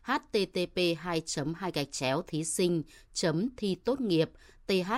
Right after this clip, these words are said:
P T chấm e d u chấm V N. Các trường lập và giao tài khoản cho thí sinh từ ngày hôm nay đến ngày hai mươi sáu tháng tư. Sau thời gian thử đăng ký dự thi, hệ thống quản lý thi sẽ xóa toàn bộ phiếu đăng ký thử nghiệm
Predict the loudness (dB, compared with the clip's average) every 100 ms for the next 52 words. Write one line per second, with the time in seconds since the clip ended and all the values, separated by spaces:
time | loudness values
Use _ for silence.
0 | -2 0 0 2 2 2 2 -2 -2 -2
1 | -2 -2 0 0 0 -2 -2 0 0 2
2 | 2 0 -2 -6 -20 -20 -6 -6 0 2
3 | 4 4 4 2 -4 0 0 2 0 2
4 | 2 2 -2 -6 -4 -2 -2 0 0 -2
5 | -2 -2 2 2 2 0 -4 -2 -2 -2
6 | -2 0 0 0 -2 -2 -6 0 2 4
7 | 2 -4 -20 -10 -2 0 0 0 2 2
8 | 0 -4 -2 -2 -2 -4 -4 -4 -2 0
9 | 0 -2 -10 -6 -4 0 0 0 0 0
10 | -4 -4 -4 -4 -6 -2 0 0 -2 -2
11 | 0 0 -2 -2 0 0 -4 -6 -4 0
12 | 2 2